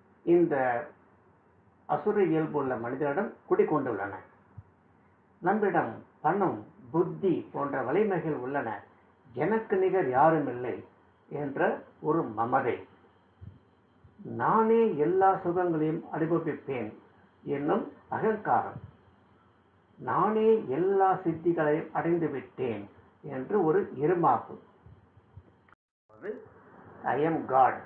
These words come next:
நானே ஈஸ்வரன். "ஓ, பகவான் ஒன்று தனியா கிடையாது, நானே ஈஸ்வரன்" என்று அவன் பெருமிதம் கொள்கிறான். "எனது சித்தியால் எல்லோரையும் சாம்பலாக்கி விடுவேன்" என்று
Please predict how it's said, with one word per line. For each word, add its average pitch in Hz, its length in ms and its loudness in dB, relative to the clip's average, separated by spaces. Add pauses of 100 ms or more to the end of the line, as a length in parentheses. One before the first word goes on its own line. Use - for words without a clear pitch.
(260)
நானே 131 420 0
ஈஸ்வரன். 139 600 -2 (1160)
"ஓ, 143 120 -6
பகவான் 147 420 4
ஒன்று 156 240 0
தனியா 165 320 2
கிடையாது, 143 320 -2
நானே 196 340 0
ஈஸ்வரன்" 170 680 -2
என்று 135 480 -2 (220)
அவன் 196 360 -2
பெருமிதம் 208 460 2
கொள்கிறான். 107 480 -6 (1700)
"எனது 180 440 4
சித்தியால் 170 640 4 (420)
எல்லோரையும் 196 840 2
சாம்பலாக்கி 180 540 2
விடுவேன்" 135 520 -4 (320)
என்று 143 540 0